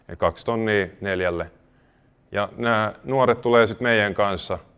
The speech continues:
tekemään tätä kaupunkitalkkaritoimintaa, et vähän istutetaan sitä ajatuksen jyvästä jo, niin hyvää kouluikä-, ikäisistä asti ylöspäin. Kaupunkikuvassa se rupesi pikkuhiljaa näkyy kanssa.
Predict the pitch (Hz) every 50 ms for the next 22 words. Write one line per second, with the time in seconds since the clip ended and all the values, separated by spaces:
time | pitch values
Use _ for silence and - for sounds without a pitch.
0 | _ _ _ _ _ _ _ _ _ _ _ _ _ _ _ - 113 104 92 101
1 | 95 95 92 87 90 92 92 92 92 107 101 98 87 95 92 85 90 - - 90
2 | 87 82 - 95 90 92 85 - 95 92 90 87 87 85 82 - 90 87 85 82
3 | 82 - - 90 98 107 110 104 - - 98 90 95 85 - 98 92 87 - 98
4 | - 98 95 95 98 95 92 - 92 - - 98 95 92 98 98 90 90 85 -
5 | - - 87 87 85 82 80 - - _ _ _ _ _ _ _ _ _ - 90
6 | 92 90 101 98 98 90 85 - 104 101 98 92 90 87 82 82 - 90 82 80
7 | - - 101 90 - 92 87 80 - - - 85 85 82 - - - 85 82 -
8 | 90 85 82 78 - - _ - - - _ _ _ _ _ _ _ _ _ _
9 | _ _ _ _ _ _ _ _ _ _ _ _ _ _ _ _ _ _ _ _
10 | _ _ _ _ _ _ _ _ _ _ _ _ _ _ _ _ _ _ _ _
11 | _ _ _ _ _ _ _ _ _ _ - 147 165 160 135 147 143 120 131 104
12 | - 123 117 120 113 - - 117 104 123 113 117 104 - 117 107 - - 131 120
13 | 127 - 113 101 113 107 113 110 104 104 107 104 101 - 107 98 92 - - 123
14 | 131 123 110 - - - 107